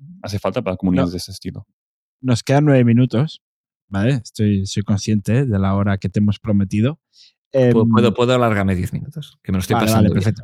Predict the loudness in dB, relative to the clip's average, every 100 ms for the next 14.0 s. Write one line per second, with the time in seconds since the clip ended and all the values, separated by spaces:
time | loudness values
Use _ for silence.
0 | -6 -6 -2 0 0 2 0 2 0 0
1 | 0 0 -2 -2 -2 -2 -4 -2 -2 -2
2 | -2 -4 -8 -10 -6 0 0 0 -2 -2
3 | -2 -4 -16 _ _ _ -2 0 0 0
4 | 2 0 -2 -4 -4 -4 -4 -6 -4 -6
5 | -4 -2 -2 0 -4 -2 -2 -2 -2 -2
6 | -2 -4 -8 -6 -8 -8 -18 _ -2 0
7 | 0 -2 -4 -2 -2 -2 0 0 2 2
8 | 2 4 2 2 0 0 2 0 -2 -6
9 | -4 -2 -4 -2 -2 0 -2 -4 _ _
10 | -10 -6 -4 -2 0 0 0 0 -2 -4
11 | -10 -14 _ _ _ _ _ _ _ _
12 | 0 0 0 -4 _ _ _ _ _ _
13 | _ -2 0 0 0 -2 -2 -4 -8 -10